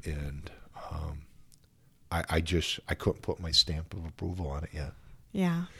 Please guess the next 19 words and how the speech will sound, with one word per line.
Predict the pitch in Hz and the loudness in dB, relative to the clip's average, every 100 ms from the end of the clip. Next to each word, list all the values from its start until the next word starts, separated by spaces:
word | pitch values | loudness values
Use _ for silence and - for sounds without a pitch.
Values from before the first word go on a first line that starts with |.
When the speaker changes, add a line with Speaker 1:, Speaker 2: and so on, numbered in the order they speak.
| - - - | -20 -16 -4
Speaker 1:
Uh, | 80 80 80 80 | 0 2 2 4
it, | 95 90 | 6 6
it's | 101 87 - | 8 6 6
because | - 90 92 80 | 4 6 6 6
there's | - 82 | 2 2
a | 87 | 2
lot, | 82 80 82 - - - - - - - | 4 4 2 -4 -18 -18 -20 -20 -20 -8
um, | 80 78 73 80 | -4 -2 -4 -4
and, | 90 | -2
unf-, | 82 80 - - - | -2 -2 -8 -18 -4
you | 92 | -2
know, | 69 73 - | -2 -4 -8
the, | 52 - 92 | -8 -6 -4
the, | 82 73 71 78 - - - - | -2 -2 -4 -4 -8 -12 -20 -6
the | 85 | 0
marriage | 80 87 90 82 - | 8 10 10 8 2
that, | 85 78 - | 2 0 0
uh, | 80 73 | -2 -2
f-, | - | -6